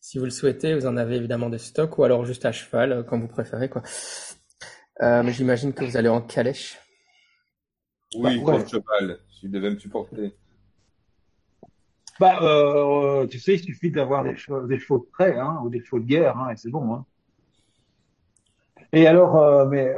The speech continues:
Speaker 3: comment tu sais qu'on se passe à côté de Saint-Marcovia ?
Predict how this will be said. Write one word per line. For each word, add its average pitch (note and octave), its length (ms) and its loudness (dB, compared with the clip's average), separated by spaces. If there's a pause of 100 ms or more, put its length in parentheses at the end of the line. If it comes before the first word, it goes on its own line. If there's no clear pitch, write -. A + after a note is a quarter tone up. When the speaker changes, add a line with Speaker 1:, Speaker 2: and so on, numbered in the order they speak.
(140)
Speaker 3:
comment E3+ 160 0
tu - 100 -4 (100)
sais G3 120 -4
qu'on D#3 240 -2
se - 80 -20
passe B2 200 -6
à - 60 -20
côté C3 300 -6
de A#2 260 -8 (1700)
Saint-Marcovia ? B2 840 -2